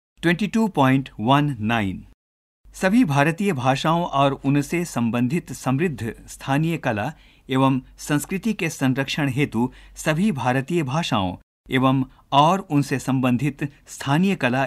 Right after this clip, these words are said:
एवं संस्कृति का वेब आधारित प्लेटफॉर्म या पोर्टल या विकिपीडिया के माध्यम से दस्तावेजीकरण किया जाएगा।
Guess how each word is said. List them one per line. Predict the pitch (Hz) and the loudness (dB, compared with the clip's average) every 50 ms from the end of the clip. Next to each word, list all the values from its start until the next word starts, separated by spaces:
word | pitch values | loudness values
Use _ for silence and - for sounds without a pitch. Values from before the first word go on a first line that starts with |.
| - - | -2 -2
एवं | 120 117 117 123 120 | 0 2 2 2 0
संस्कृति | - - 147 147 - - 190 175 151 135 101 | 0 -2 -2 -4 -2 -2 -6 -2 0 -2 0
का | - 101 104 113 131 _ _ _ _ _ _ _ _ | 0 -2 -2 -4 -6 _ _ _ _ _ _ _ _
वेब | 107 107 127 180 208 185 165 | -6 -2 0 0 0 0 -2
आधारित | - - 120 120 117 110 127 123 135 143 - - | -2 0 0 0 0 0 -2 0 -2 -2 -4 -6
प्लेटफॉर्म | - 139 131 113 - - - 101 101 117 156 185 - _ _ _ _ _ _ | -4 -2 -2 -2 -2 -4 -2 -2 -2 -2 -4 -6 -12 _ _ _ _ _ _
या | 107 110 107 98 | -4 -4 -4 -4
पोर्टल | - - 123 117 98 127 123 151 208 214 - _ - _ _ _ _ - | -4 -2 -2 -2 0 -2 -4 -4 -4 -8 -14 _ -20 _ _ _ _ -8
या | 110 117 107 | -4 -2 -2
विकिपीडिया | 110 120 170 175 - 202 156 - 190 202 165 170 160 139 | 0 0 -2 0 0 -4 -2 0 -2 0 2 2 0 0
के | 131 139 127 | 0 0 -2
माध्यम | 113 110 107 117 127 120 98 120 110 98 | 0 2 2 2 2 0 -2 -4 -4 -4
से | 92 - 127 151 185 - - - - 110 | -2 -2 -2 -2 -2 -6 -12 -14 -14 -2
दस्तावेजीकरण | 107 143 151 - - 185 165 139 139 143 135 127 131 - - 101 98 127 170 | 0 0 0 0 0 0 2 2 2 2 2 2 0 0 0 -2 -2 -2 -2
किया | 180 - 208 190 139 110 | -2 -2 0 0 0 0
जाएगा। | 98 95 90 92 - 90 76 | 0 -2 -4 -4 -6 -10 -12